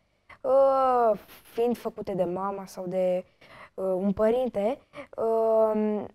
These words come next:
îți dai seama că prin aceste gesturi el te iubește și, uh, îți vrea binele, să fii, să te poți concentra la ceea ce ai de făcut, să, uh,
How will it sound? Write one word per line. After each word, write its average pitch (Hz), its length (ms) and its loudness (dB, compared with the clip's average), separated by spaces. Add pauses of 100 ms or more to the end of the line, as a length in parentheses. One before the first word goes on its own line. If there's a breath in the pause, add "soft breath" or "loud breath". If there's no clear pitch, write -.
îți - 340 -6
dai 269 200 2
seama 240 360 -4
că 214 120 -4
prin 208 240 -4
aceste 208 480 -4
gesturi 226 600 -2
el 226 120 2
te 226 120 2
iubește 214 640 2 (380 loud breath)
și, 180 580 -4 (120)
uh, 190 320 -2
îți 196 160 -6
vrea 220 200 0
binele, 208 1000 -2 (300 soft breath)
să - 140 -12
fii, 214 360 -6
să - 180 -14
te 190 100 -8
poți 220 200 -10
concentra 202 800 -8
la 190 240 -8 (100)
ceea 190 300 -8
ce 196 140 -10
ai 190 80 -4
de 185 100 -6
făcut, 185 580 -10 (420 soft breath)
să, 180 600 -6 (140)
uh, 170 640 -8